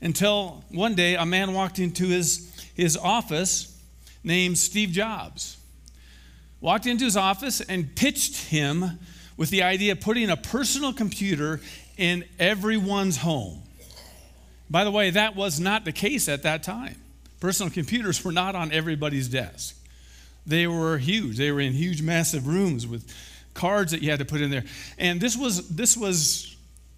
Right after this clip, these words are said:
an incredible idea. So he pitched it to John Sculley, the, the then C E O of PepsiCo. John Sculley listened to his vision, his pitch,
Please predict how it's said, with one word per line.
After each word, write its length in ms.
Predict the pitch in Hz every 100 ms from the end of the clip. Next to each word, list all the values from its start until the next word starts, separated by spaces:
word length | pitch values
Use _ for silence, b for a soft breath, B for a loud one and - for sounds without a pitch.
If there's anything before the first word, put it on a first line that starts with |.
| - - -
an 120 | 160 160
incredible 760 | 143 - 185 202 196 185 185
idea. 580 | 170 156 127 135 104 78 - -
So 180 | 185
he 120 | 180 190
pitched 400 | - 320 - 185
it 120 | 143
to 100 | 147
John 260 | 151 147
Sculley, 500 | 143 - 131 123 185
the, 160 | 156 131 B B B
the 100 | 160
then 380 | 135 165 170 143
C 380 | - 233 220 190
E 60 | 175
O 300 | 156 170 196
of 160 | 135
PepsiCo. 760 | - 226 - - 143 131 139 208 - B B B B
John 300 | - 180 214
Sculley 400 | 220 208 208 190
listened 600 | 175 208 247 - 151 156
to 160 | 170 165
his 360 | 156 147 131
vision, 680 | - - 123 147 160 151 185
his 200 | 165 143
pitch, 580 | - 135 139 165 - -